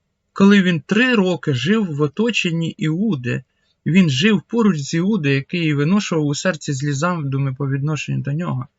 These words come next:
І він прийняв це. Він прийняв зло і його наслідки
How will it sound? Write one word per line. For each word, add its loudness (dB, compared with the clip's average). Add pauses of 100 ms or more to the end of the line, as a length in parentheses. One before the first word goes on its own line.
(440)
І 0
він 4
прийняв -2
це. -12 (360)
Він 2
прийняв -2
зло -2
і -2
його -2
наслідки -4